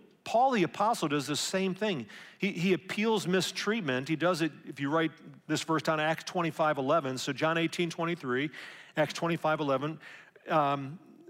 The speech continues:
but you still might say, "Well, if I appeal," and like Jesus and Paul, and, and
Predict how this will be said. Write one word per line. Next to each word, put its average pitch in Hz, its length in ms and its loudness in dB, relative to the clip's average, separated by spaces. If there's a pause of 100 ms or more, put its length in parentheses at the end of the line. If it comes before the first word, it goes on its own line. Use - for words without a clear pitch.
(120)
but 202 120 4
you 208 100 6
still 254 240 4
might 208 220 2
say, 185 140 4
"Well, 185 200 4
if 180 120 0
I 196 80 2
appeal," 196 520 2
and 175 260 0
like 165 220 2
Jesus 190 520 0
and 226 360 2
Paul, 139 420 2
and, 156 280 -2
and 147 300 -2